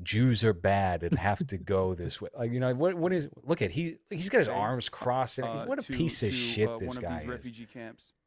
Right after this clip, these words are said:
Speaker 2: She had a press vest on. She had a press helmet on. She
Speaker 1: Here we
Speaker 2: was
Speaker 1: go.
Speaker 2: shot
Speaker 1: This
Speaker 2: in the
Speaker 1: is,
Speaker 2: neck
Speaker 1: this is the
Speaker 2: so that she could be
Speaker 1: non-existent tears.
Speaker 2: assassinated. Okay? <sighs> This was a, this was a major issue. They wanted to do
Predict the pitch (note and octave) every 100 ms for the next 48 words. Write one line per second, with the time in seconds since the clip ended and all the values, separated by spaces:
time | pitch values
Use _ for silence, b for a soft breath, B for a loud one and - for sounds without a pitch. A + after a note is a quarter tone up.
0 | _ _ _ _ - C3 A#2 - D#3 D3
1 | D#3 D#3+ - D3 D3+ D#3+ D3+ _ _ B2
2 | A2+ - C#3+ C#3+ D3+ D3 D3 C#3+ C3+ C#3
3 | - _ _ - F#2 E2 D2 D2 - -
4 | - - B2+ G2+ G2+ F#2+ F2 E2 _ -
5 | F2+ F2+ F2+ F2+ - B2 A2+ - A#2 -
6 | A2+ - - _ _ _ _ _ _ _
7 | _ _ _ A#2+ A#2+ C#3 D#3 _ _ _
8 | _ _ _ _ _ _ _ _ _ _
9 | - B B B B C3+ C#3 D3 D3 C3
10 | _ - B2+ C3+ B2 B2 C#3 C#3+ D3 C3
11 | - C#3+ E3+ _ _ _ _ _ _ _
12 | _ _ _ _ _ _ _ _ _ _
13 | _ _ A2+ D3 D#3+ D#3+ D#3+ D#3 C3+ C3
14 | B2 B2+